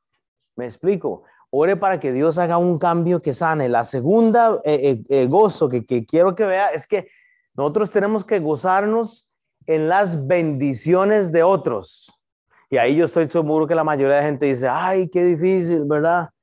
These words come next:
Cuando a alguien le está yendo bien y a usted no. Es difícil, ¿verdad? El gozo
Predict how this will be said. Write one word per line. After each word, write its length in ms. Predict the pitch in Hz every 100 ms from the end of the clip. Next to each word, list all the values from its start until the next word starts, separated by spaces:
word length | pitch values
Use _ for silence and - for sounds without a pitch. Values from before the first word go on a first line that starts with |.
| _ _ _ _ _ _ _
Cuando 340 | 143 135 127
a 40 | 135
alguien 260 | 165 196
le 80 | 185
está 300 | 139 - 175
yendo 380 | 185 190 190 160
bien 360 | 185 220 185
y 80 | 127
a 80 | 123
usted 240 | 113 175
no. 320 | 175 208 143 _ _ _ _ _ _ _ _ _ _ _ _ _ _
Es 160 | - 135
difícil, 420 | 156 180 220 208
¿verdad? 420 | 131 127 190 - -
El 280 | 143 135 120
gozo 680 | 160 220 - 254 269 -